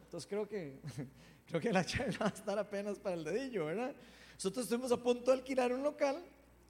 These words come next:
eh, ya se los hemos estado comunicando a ustedes anteriormente en el chat de Telegram, básicamente, principalmente,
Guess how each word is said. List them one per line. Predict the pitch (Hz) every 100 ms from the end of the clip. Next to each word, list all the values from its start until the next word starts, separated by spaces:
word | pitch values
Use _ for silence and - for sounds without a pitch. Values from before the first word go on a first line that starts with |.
| -
eh, | 131 127 127 131 127 -
ya | 131
se | 143
los | 170 170
hemos | 190 170
estado | 196 196 196
comunicando | 208 214 208 202 214
a | 220
ustedes | 214 226 254 202
anteriormente | 170 156 165 214 226 226 240
en |
el | 190
chat | 151 147
de | 196
Telegram, | 247 254 294 285 262 - 165
básicamente, | 156 175 254 240 233 254
principalmente, | 196 117 - 190 247 240 -